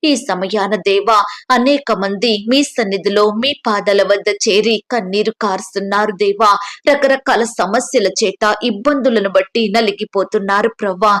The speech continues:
సాతానుడు వారిని మీ నుండి దూరం చెయ్యాలని ఎన్నో పన్నాగాలు పన్నుతుంది అయ్యా. కష్టాలను, శోధనను వారి మీదకి తెచ్చి, మీ నుండి తన వశం చేసుకోవాలని అపవాది ఎంతగానో ప్రయత్నిస్తున్నాడు దేవా.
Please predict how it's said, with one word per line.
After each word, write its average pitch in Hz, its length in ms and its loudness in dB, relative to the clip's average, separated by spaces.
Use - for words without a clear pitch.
సాతానుడు 269 800 2
వారిని 202 360 0
మీ 240 160 4
నుండి 233 300 -2
దూరం 262 280 2
చెయ్యాలని 214 640 0
ఎన్నో 208 340 2
పన్నాగాలు 254 560 0
పన్నుతుంది 202 840 -2
అయ్యా. 208 380 0
కష్టాలను, 208 680 0
శోధనను 226 640 2
వారి 240 340 2
మీదకి 277 400 -2
తెచ్చి, 214 540 0
మీ 294 180 4
నుండి 269 280 2
తన 226 240 0
వశం 254 380 2
చేసుకోవాలని 196 1000 0
అపవాది 214 600 2
ఎంతగానో 277 580 2
ప్రయత్నిస్తున్నాడు 202 1040 -2
దేవా. 196 440 2